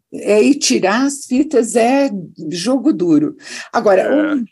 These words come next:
Speaker 1: ponto alto foi uma das entrevistas que eu fiz com o Clint Eastwood também, que era pra ser vinte minutos. É, foi uma hora estresse, ele ia dar entrevista, daí ele não ia porque ele foi pra um torneio beneficente de golfe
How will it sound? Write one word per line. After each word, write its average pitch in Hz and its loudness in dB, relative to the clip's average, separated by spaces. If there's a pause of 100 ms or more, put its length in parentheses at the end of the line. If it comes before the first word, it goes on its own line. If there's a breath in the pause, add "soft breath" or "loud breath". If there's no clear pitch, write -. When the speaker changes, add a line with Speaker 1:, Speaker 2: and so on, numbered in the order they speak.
Speaker 1:
ponto 311 2
alto 302 2
foi 254 2
uma 269 2
das 196 0
entrevistas 208 -6
que - -2
eu 185 2
fiz 208 -6
com 202 -6
o 175 -10
Clint 190 -4
Eastwood 233 0
também, 175 -2
que 277 2
era 190 2
pra 175 -2
ser 175 2
vinte 196 -4
minutos. 165 -4 (800 loud breath)
É, 160 4 (680)
foi 220 2
uma 220 4
hora 220 2
estresse, 202 0
ele 180 0
ia 202 0
dar 185 -2
entrevista, 180 -4
daí 196 4
ele 190 -4
não 185 -2
ia 233 2
porque - -6
ele 170 0
foi 185 2
pra 190 -6
um 196 -4
torneio 208 -2
beneficente 190 -4
de 160 -2
golfe 185 0